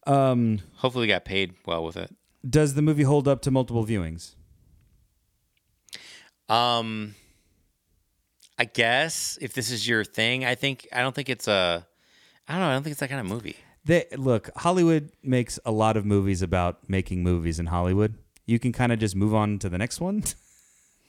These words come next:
Speaker 1: <laughs> and kinda get the same shit that they all get. Th-, this kinda falls into
Speaker 2: Here's,
Speaker 1: the category,
Speaker 2: here's the
Speaker 1: you
Speaker 2: thing
Speaker 1: know,
Speaker 2: to
Speaker 1: like,
Speaker 2: me.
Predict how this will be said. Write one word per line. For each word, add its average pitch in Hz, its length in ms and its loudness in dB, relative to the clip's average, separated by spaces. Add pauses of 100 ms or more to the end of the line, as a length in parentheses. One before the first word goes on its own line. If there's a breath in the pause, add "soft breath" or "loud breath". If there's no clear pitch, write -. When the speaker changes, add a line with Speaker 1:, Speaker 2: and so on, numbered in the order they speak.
(460 soft breath)
Speaker 1:
<laughs> - 800 -18
and 107 380 2
kinda 135 260 2
get 120 160 0
the 113 60 -4
same 120 320 2
shit 120 420 0 (800)
that 113 120 -2
they 117 120 4
all 113 120 4
get. 113 300 0
Th-, 117 160 0
this 120 200 0
kinda 131 200 0
falls 127 220 2
into 123 120 2
Speaker 2:
Here's, 190 160 4
Speaker 1:
the 135 40 2
category, 117 500 2
Speaker 2:
here's 180 200 0
the 127 80 4
Speaker 1:
you 113 80 4
Speaker 2:
thing 117 80 2
Speaker 1:
know, 135 60 4
Speaker 2:
to 110 100 4
Speaker 1:
like, 101 80 -8
Speaker 2:
me. - 60 -20